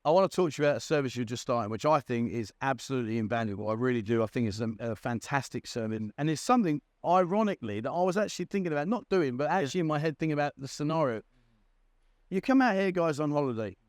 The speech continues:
and let's just say, God forbid, and I don't wish any ill, ill on anybody, but let's just say that perhaps you are involved in an accident. Maybe you might be clipped by a motorbike or by a car, and you have to go to hospital,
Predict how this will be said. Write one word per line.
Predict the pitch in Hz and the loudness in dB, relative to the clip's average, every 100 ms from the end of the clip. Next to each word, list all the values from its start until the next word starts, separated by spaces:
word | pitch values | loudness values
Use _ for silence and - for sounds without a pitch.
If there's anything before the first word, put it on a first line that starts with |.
| _ _ | _ _
and | 156 160 160 160 147 _ _ _ - | -4 0 0 0 -4 _ _ _ -2
let's | 214 202 | -2 0
just | 175 - | -4 2
say, | 185 175 165 135 - | 4 4 2 -4 0
God | 220 220 | 2 2
forbid, | - 143 143 143 | 0 0 0 0
and | 143 | 0
I | 147 | 2
don't | 170 170 | 2 0
wish | 165 - | 0 -2
any | 160 151 147 | 0 0 0
ill, | 143 - | -2 -2
ill | 147 | 0
on | 139 143 | 2 2
anybody, | 139 117 117 | 2 0 -2
but | 117 | -2
let's | 170 208 | 0 -2
just | - 175 | -2 -4
say | - 147 139 123 _ _ _ | 0 0 0 -4 _ _ _
that | 139 135 - | 0 0 0
perhaps | 151 180 - | 0 0 -2
you | 185 | 2
are | 220 214 | 6 6
involved | 151 131 127 120 120 | 6 2 2 0 -2
in | 120 | -2
an | 113 | -2
accident. | 110 - 123 | -4 -6 -2
Maybe | 170 170 | 0 2
you | 170 170 | 0 0
might | 180 165 | 0 0
be | 147 | -2
clipped | 131 170 - _ | -4 -4 -4 _
by | 143 143 | -2 0
a | |
motorbike | 135 147 139 143 143 | 2 0 2 0 0
or | 131 | -2
by | 120 127 | -2 -2
a | |
car, | 120 143 147 | 0 0 2
and | 135 | 2
you | 139 | 0
have | 160 160 | 0 -2
to | 135 | -2
go | 143 | 0
to | 135 | 0
hospital, | 139 - 139 135 | -2 -2 -4 -4